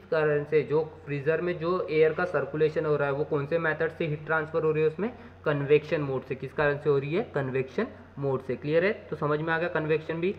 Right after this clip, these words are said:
उसमें क्या हो रहा था? Radiation में particle to particle transfer हो रहे थे। Radiation में क्या हो रहा था? Particles to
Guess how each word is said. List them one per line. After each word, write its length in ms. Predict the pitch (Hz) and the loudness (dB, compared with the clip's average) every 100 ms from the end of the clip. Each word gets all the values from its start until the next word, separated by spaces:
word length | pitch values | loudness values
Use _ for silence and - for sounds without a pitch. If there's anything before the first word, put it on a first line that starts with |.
| - - - - | -8 -20 -18 -12
उसमें 220 | 139 185 | -6 -4
क्या 120 | 190 | 0
हो 60 | 185 | 0
रहा 120 | 185 | 0
था? 60 | 196 | 0
Radiation 520 | 165 151 160 165 185 | 0 0 0 -2 -2
में 240 | 180 208 - - - | -4 -6 -8 -10 2
particle 400 | 190 185 - 208 | 2 2 0 -4
to 80 | 214 | -2
particle 480 | 220 180 165 165 170 | -2 -2 -2 0 0
transfer 400 | 151 135 - 131 | 0 -4 -4 -4
हो 40 | |
रहे 180 | 120 120 | -2 -4
थे। 180 | 120 120 | -4 -4
Radiation 380 | 127 139 139 151 | -4 -8 -6 -4
में 100 | 156 | -2
क्या 100 | 156 | -2
हो 60 | |
रहा 140 | 156 196 | -2 -6
था? 100 | - | -4
Particles 440 | - - 147 151 | -2 -2 -4 -4
to 180 | - | -4